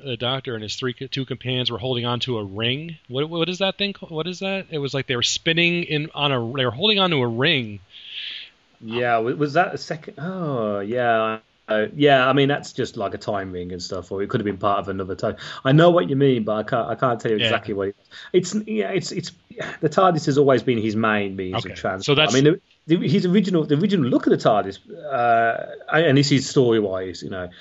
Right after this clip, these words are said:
Speaker 2: is before, before he goes out of the factory, so to speak, or out of the mu-, where they're kept, um, they're just kind of like metal frames. They, they look like a cheap aluminium wardrobe or a shower cubicle, basically.
Speaker 1: Mm-hmm.
Speaker 2: Uh, and then when you, when they take it from the, d-,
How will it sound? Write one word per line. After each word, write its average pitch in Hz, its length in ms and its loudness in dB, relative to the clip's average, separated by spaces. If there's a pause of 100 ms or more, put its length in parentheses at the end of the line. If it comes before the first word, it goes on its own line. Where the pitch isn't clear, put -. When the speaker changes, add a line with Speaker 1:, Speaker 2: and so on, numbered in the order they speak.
(180)
Speaker 2:
is 127 200 -2
before, 156 600 4 (400)
before 151 300 0
he 165 60 2
goes 131 280 4
out 131 120 4
of 107 60 -4
the 107 60 -6
factory, 120 420 -4
so 104 200 -10
to 104 80 -10
speak, 101 300 -8
or 110 100 0
out 117 140 2
of 98 100 -4
the 113 100 4
mu-, 110 380 -6
where 117 160 4
they're 101 120 0
kept, - 460 -4 (340)
um, 127 260 4
they're 139 100 6
just 147 200 -2
kind 147 180 0
of 117 60 -2
like 123 140 2
metal 120 200 0
frames. 143 500 -4 (180)
They, 131 180 4
they 160 100 4
look 180 140 6
like 156 180 2
a 143 40 -4
cheap 160 360 -4
aluminium 127 420 0
wardrobe 123 400 2
or 107 120 2
a 104 40 -2
shower 123 280 0
cubicle, 101 480 -6
basically. 92 480 -8 (320)
Speaker 1:
Mm-hmm. 117 160 -10
Speaker 2:
Uh, 113 40 2
and 120 380 4
then 123 160 2
when 127 100 2
you, 123 180 -2
when 135 340 -4
they 123 200 4
take 147 360 0
it 147 100 -8
from 120 260 0
the, 110 100 4
d-, 123 180 0